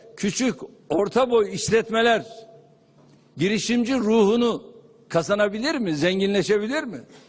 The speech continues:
Hayır. Onun için bir defa burada paranın maliyetini düşürmek lazım.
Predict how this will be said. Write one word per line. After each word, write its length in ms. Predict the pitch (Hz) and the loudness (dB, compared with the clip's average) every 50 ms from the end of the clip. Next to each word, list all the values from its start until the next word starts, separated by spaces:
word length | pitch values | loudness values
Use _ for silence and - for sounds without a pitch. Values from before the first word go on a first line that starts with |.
| _ - | _ -6
Hayır. 220 | - 233 208 143 - - - - - _ - _ _ _ _ _ _ _ _ _ _ _ _ _ _ _ _ _ _ _ _ _ _ _ - | -4 -4 -4 -4 -6 -12 -20 -20 -20 _ -20 _ _ _ _ _ _ _ _ _ _ _ _ _ _ _ _ _ _ _ _ _ _ _ -4
Onun 140 | 147 185 220 | -4 -2 -2
için 260 | 214 - 196 190 175 | -6 -6 -8 -8 -2
bir 60 | 180 | -2
defa 400 | 202 180 156 196 185 180 160 156 | -4 -2 -2 -2 -4 -4 -4 -2
burada 640 | 196 208 196 185 175 220 247 262 240 - - - - - _ _ _ _ _ | 0 0 0 0 0 0 -2 -2 -4 -8 -12 -20 -20 -20 _ _ _ _ _
paranın 680 | - 143 156 175 185 190 208 254 311 311 294 247 202 | -2 0 2 2 2 0 2 0 0 0 0 -2 -2
maliyetini 880 | 175 175 175 165 160 160 156 156 156 156 156 151 - 156 156 160 151 135 | 0 0 2 2 2 2 2 2 2 2 2 0 -2 -2 0 0 -2 -2
düşürmek 560 | 131 - - 147 143 135 135 131 120 - 120 | -4 -6 -4 -2 0 0 0 0 -2 -2 -2
lazım. 380 | 123 123 117 107 90 101 92 | -2 -2 -2 -4 -6 -10 -14